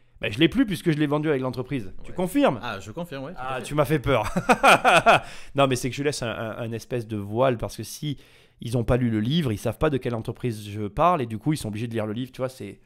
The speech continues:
Speaker 2: Je comprends mieux.
Speaker 1: Bon, voilà. <laughs> Donc, on s'est connus avant que tu crées mon site. On s'est connus par le biais de la natation, d'ailleurs, c'est assez
Speaker 2: Complètement,
Speaker 1: amusant.
Speaker 2: ouais.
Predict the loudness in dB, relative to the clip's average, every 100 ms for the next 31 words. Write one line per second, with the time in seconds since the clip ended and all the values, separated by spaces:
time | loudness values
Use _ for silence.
0 | _ -18 -14 -14 -12 -2 0 0 -2 -6
1 | -2 4 6 8 8 8 4 2 -10 0
2 | 2 4 2 -2 0 2 2 0 2 2
3 | 2 0 0 -6 -14 -14 -14 -14 -10 -8
4 | -8 -6 -8 -8 -20 _ _ _ _ -12
5 | -10 -4 -4 -2 -2 -4 -6 -6 -6 -8
6 | -10 -10 -8 -8 -10 -10 -8 -8 -8 -12
7 | -14 -20